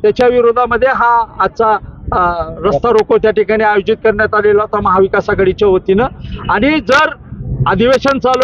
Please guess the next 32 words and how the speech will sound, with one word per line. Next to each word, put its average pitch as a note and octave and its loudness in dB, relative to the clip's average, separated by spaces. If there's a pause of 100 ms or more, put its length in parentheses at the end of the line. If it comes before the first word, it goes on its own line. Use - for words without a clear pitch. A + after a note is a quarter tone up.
आहे, C#4 4
या A#3+ 2 (140)
आम्हाला A3+ 2
अपेक्षा B3+ 0
आहे - -2
या G#3+ 2
अधिवेशनामध्ये B3 2
ह्या B3+ 2 (200)
प्रश्नाविषयी A#3 0
चर्चा B3+ 0
होईल C4 0 (380)
आणि G#3+ 2
आमचा A#3+ 0
हा A3 2
विषय B3 0
मार्गी B3 0
लागेल. G3 0 (480)
आणि B3 2
जर C#4+ 2
न-, D4 0
अधिवेशन C#4 2
संपेपर्यंत C4+ 0
हा A#3+ 0
आमचा B3 0
विषय A#3+ 0
मार्गी A3+ 0
नाही A3+ 0
लागला G3+ 2 (420)
तर A#3 4
महाविकास B3 0
आघाडीच्या A3+ 0
वतीनं A3 0